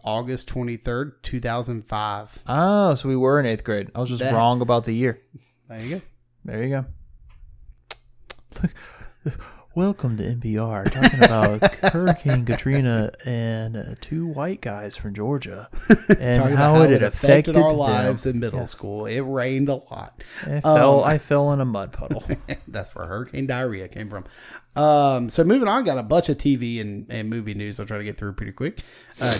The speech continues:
Speaker 1: David Tennant has been announced to return to Doctor Who.
Speaker 2: I saw that. Is
Speaker 1: Mm-hmm.
Speaker 2: it? I don't know if it's for, like, an extended amount of time or just a special, but exciting.
Speaker 1: Yeah. Doctor Who fans are excited. Uh,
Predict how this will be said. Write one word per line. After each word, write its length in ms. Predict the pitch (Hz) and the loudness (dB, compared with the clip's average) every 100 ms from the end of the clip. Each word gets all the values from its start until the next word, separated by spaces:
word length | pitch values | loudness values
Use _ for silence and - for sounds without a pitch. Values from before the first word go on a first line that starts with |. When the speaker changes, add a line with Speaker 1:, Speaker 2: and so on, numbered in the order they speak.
| 113 | 0
Speaker 1:
David 340 | 147 160 147 | 4 4 4
Tennant 320 | - 170 226 117 | 2 2 2 -2
has 160 | 131 | -2
been 160 | 120 127 | -2 -2
announced 400 | 120 123 120 - | -2 -4 -6 -8
to 140 | 123 110 | -8 -8
return 360 | 107 120 120 | -6 -4 -4
to 80 | 107 | -6
Doctor 380 | 104 107 - 101 | -6 -6 -6 -6
Who. 320 | 123 165 262 - _ _ - - - | -2 -2 -4 -10 _ _ -20 -12 -2
Speaker 2:
I 80 | 143 | 0
saw 340 | - 180 185 | 4 4 6
that. 360 | 107 98 - _ - | 4 0 -4 _ -6
Is 240 | - 131 107 | 0 0 0
Speaker 1:
Mm-hmm. 20 | - | -2
Speaker 2:
it? 40 | 127 | 0
I 80 | |
don't 160 | 139 143 | 2 4
know 220 | 139 135 | 6 4
if 240 | 123 127 127 | 4 0 0
it's 320 | 120 - - - | -2 -6 -8 -14
for, 340 | - 135 127 | -2 2 2
like, 420 | 120 113 107 104 _ _ _ - | 2 0 -2 -8 _ _ _ -6
an 80 | 127 | -4
extended 380 | 110 - 135 139 | -4 -2 0 2
amount 320 | 139 143 135 | 2 0 0
of 40 | |
time 200 | 147 135 | 0 0
or 40 | 113 | 0
just 260 | 123 113 | -2 -2
a 40 | 104 | -2
special, 580 | - 117 110 107 101 - | -2 -2 -2 -4 -8 -6
but 320 | 110 98 - _ _ _ | -6 -6 -8 _ _ _
exciting. 460 | 127 - 104 - - - - | -6 -4 -6 -8 -12 -20 -10
Speaker 1:
Yeah. 260 | 104 95 - _ - - _ - 104 | -8 -10 -14 _ -20 -20 _ -16 -8
Doctor 280 | 104 107 | -6 -4
Who 100 | 117 | -6
fans 320 | 110 98 98 95 | -6 -8 -8 -10
are 80 | |
excited. 380 | 95 - - - - - _ _ _ - | -10 -12 -14 -16 -20 -20 _ _ _ -4
Uh, 320 | 95 85 | -4 -4